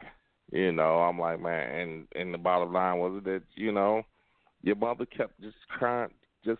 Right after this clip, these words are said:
kept pressuring the issue. You know what I'm saying? She wanna prove to this guy that she hates me so much that she's this, that, and other. Well, he took it upon himself, "Well, I'm gonna be the motherfucker that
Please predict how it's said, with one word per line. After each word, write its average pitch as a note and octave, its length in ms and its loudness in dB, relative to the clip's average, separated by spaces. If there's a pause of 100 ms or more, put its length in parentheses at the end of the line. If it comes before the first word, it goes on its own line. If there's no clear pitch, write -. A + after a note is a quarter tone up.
(120)
kept - 220 -2 (420)
pressuring A#2 680 -4
the F#2+ 200 -8
issue. - 440 -8 (440)
You - 80 -6
know A2 60 4
what A2 60 4
I'm G#2+ 140 -8
saying? A2+ 240 -2 (320)
She B2 100 -2
wanna A#2+ 220 2
prove G#2+ 300 0
to F2+ 100 -6
this A#2 280 0
guy F#2+ 240 2
that F2+ 100 -6 (100)
she A2+ 200 -10
hates A#2 200 -2 (140)
me - 220 -20
so F#2 140 2
much A2 280 0
that A#2+ 160 -14
she's G2+ 140 -12 (100)
this, F#2+ 240 -2
that, F2 180 2
and E2+ 100 -4
other. G2 240 0 (380)
Well, G2 220 2 (100)
he F2+ 280 -12
took D3 160 -4
it G2+ 80 -2
upon G2+ 280 2
himself, G#2+ 360 -2
"Well, F2+ 160 -2 (320)
I'm G#2+ 220 0
gonna G2 200 -6
be F#2+ 120 -12
the F#2 60 -10
motherfucker F2+ 600 -4
that F2 180 -6